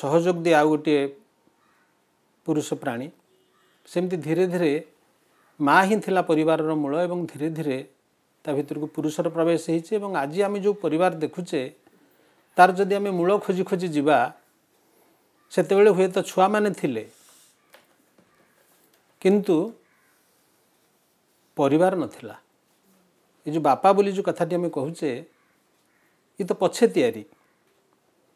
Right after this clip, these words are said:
ଏବଂ ପରିବାରରୁ ହିଁ ସମାଜର ଗଠନ ହେଇଛି। ଏବଂ ଭାବିବା ଦରକାର ଯେ ଏଇ ଯେଉଁ ପରିବାର କଥା ଆମେ କହୁଛେ, ପ୍ରଥମେ ଆରମ୍ଭ ହେଇଥିଲା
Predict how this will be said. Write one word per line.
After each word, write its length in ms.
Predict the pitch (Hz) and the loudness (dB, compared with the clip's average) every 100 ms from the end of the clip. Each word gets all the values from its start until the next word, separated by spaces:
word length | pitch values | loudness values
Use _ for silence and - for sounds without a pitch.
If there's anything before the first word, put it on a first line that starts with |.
| _ _ _ _ _ _ _ _ _ _ _ _ _ 202 | _ _ _ _ _ _ _ _ _ _ _ _ _ 6
ଏବଂ 240 | 214 220 | 6 6
ପରିବାରରୁ 580 | 185 165 196 214 226 233 | 4 4 8 8 8 6
ହିଁ 100 | 247 | 2
ସମାଜର 680 | 208 180 175 175 170 151 151 _ _ _ _ - | 0 0 2 2 2 0 -6 _ _ _ _ -8
ଗଠନ 320 | 135 127 165 156 | -6 -4 -2 -2
ହେଇଛି। 420 | 131 117 202 220 _ _ _ _ _ _ _ _ - - _ _ _ _ _ | -4 -8 -12 -14 _ _ _ _ _ _ _ _ -20 -20 _ _ _ _ _
ଏବଂ 260 | 220 233 214 | 6 6 6
ଭାବିବା 360 | 151 170 254 240 | 4 4 4 4
ଦରକାର 460 | 160 - 180 156 - _ _ _ _ _ _ _ _ _ _ _ _ _ _ _ - | 0 -2 -2 -2 -4 _ _ _ _ _ _ _ _ _ _ _ _ _ _ _ -4
ଯେ 80 | 214 | 0
ଏଇ 160 | 220 240 | 2 4
ଯେଉଁ 180 | 269 | 2
ପରିବାର 420 | 240 165 170 220 240 | 4 4 6 6 6
କଥା 280 | 226 208 | 2 0
ଆମେ 140 | 220 226 | 0 0
କହୁଛେ, 580 | 185 156 180 160 110 - _ _ _ _ _ _ _ _ _ _ _ _ _ _ _ _ _ _ _ _ | 0 -2 -2 -4 -6 -10 _ _ _ _ _ _ _ _ _ _ _ _ _ _ _ _ _ _ _ _
ପ୍ରଥମେ 360 | 170 175 233 233 | 0 2 4 4
ଆରମ୍ଭ 320 | 170 190 190 | 6 4 4
ହେଇଥିଲା 420 | 196 190 190 180 | 2 2 4 4